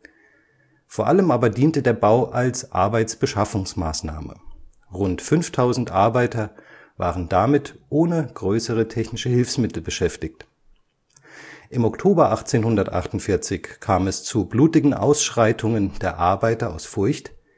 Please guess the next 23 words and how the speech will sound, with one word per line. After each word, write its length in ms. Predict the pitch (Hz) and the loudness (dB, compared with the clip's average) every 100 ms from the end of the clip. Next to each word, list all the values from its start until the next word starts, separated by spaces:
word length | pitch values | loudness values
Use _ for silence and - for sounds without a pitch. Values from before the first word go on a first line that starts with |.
| _ _ - | _ _ -10
ihre 260 | 85 85 | -10 -2
Arbeitsplätze 760 | 90 110 123 - 135 - 165 139 | -2 0 -4 -2 0 0 -2 0
an 260 | 156 165 | 0 2
Baumaschinen 600 | - 113 127 104 - 101 | 2 2 2 0 -2 -2
zu 140 | 98 - | -2 -4
verlieren. 560 | - 87 82 78 90 - - - _ _ _ _ _ _ _ _ _ _ _ _ - - - | -2 -2 -2 -4 -8 -18 -20 -20 _ _ _ _ _ _ _ _ _ _ _ _ -20 -10 -2
Der 80 | 120 | 0
Kanal 500 | 127 117 120 185 143 | 2 6 8 8 6
hatte 220 | 151 165 | 2 2
eine 220 | 120 131 | 2 4
Länge 260 | 113 135 151 | 6 6 6
von 160 | 123 | 4
zwei 300 | 120 - 110 | -2 0 0
Komma 260 | 131 135 123 | 2 2 0
drei 240 | 107 110 | 2 0
Kilometern, 840 | 107 - 131 135 139 139 170 185 - - | 2 4 4 6 4 4 0 -2 -10 -14
eine 300 | - 92 92 | -8 -6 -6
Breite 500 | 80 87 87 92 - | -8 -6 -4 -2 -2
von 320 | - 107 104 | -4 -4 -6
zweiundzwanzig 960 | 98 - 95 143 - 131 135 135 131 - | -6 -4 -2 -2 -2 -2 -2 -4 -10 -12
Komma 240 | - 127 | -6 -4
fünf 320 | 110 117 101 95 | -4 -4 -4 -4
Metern 500 | 95 127 143 143 | -4 0 0 -2